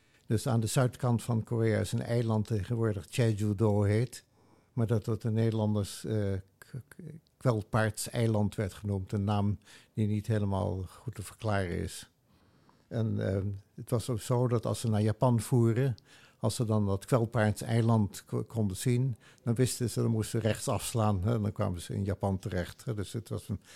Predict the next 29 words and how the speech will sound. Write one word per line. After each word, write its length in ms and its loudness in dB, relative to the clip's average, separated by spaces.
bij-, 220 0
bijna 260 0
een 60 0
soort 340 -4
baken. 580 0
Maar 120 0
goed, 180 0
af 160 -2
en 80 0
toe 160 2
kwamen 280 2
ze 120 -6
daar 180 2
dan 180 0
toch 300 -4
terecht. 640 -4
En 140 0
zo 240 0
gebeurde 440 2
dat 220 -2
in 80 0
zestien 360 -2
zevenentwintig 1200 2
een 500 2
sloep 480 2
van 280 -2
een 100 2
Nederlands 460 2
schip, 380 -2